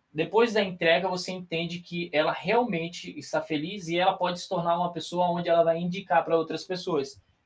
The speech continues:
É outro ponto aonde você pode trabalhar a venda também.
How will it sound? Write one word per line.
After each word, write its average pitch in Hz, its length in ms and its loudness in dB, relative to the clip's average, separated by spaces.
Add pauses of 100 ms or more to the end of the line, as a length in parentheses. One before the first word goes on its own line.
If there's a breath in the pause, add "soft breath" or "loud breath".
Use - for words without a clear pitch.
É 143 100 2
outro 247 360 2
ponto 185 600 0 (140)
aonde 165 320 6
você 175 260 -2
pode 160 520 0 (140)
trabalhar 170 600 6
a 180 120 6
venda 180 380 -2
também. 156 400 -4